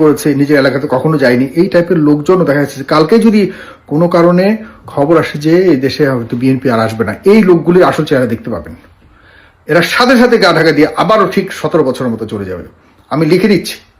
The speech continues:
এদেরকে পাবেনই না আর কখনো। সুতরাং তা-, জনাব তারেক রহমানকে আরো বেশি যাচাই বাছাই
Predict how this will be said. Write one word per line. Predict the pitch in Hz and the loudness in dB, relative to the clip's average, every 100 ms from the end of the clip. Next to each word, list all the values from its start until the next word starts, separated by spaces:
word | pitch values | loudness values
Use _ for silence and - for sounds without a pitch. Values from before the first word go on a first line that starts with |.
| _ _ _ _ | _ _ _ _
এদেরকে | 170 156 165 - | -4 -2 -2 0
পাবেনই | 233 269 247 | 4 6 4
না | 151 | 2
আর | 110 | -2
কখনো। | 98 - 80 - _ _ _ _ | -6 -10 -14 -18 _ _ _ _
সুতরাং | 156 165 | -4 -2
তা-, | 147 127 | -4 0
জনাব | 147 147 | 0 2
তারেক | 135 139 | -2 0
রহমানকে | 147 143 147 170 - - 147 | -4 -4 -6 -10 -12 -4 0
আরো | 220 262 190 | 2 2 0
বেশি | - 139 87 - _ _ _ _ _ _ _ _ _ _ _ _ - | -2 -6 -6 -16 _ _ _ _ _ _ _ _ _ _ _ _ -12
যাচাই | 113 - 135 | -10 -6 -6
বাছাই | 113 - 107 | -6 -8 -12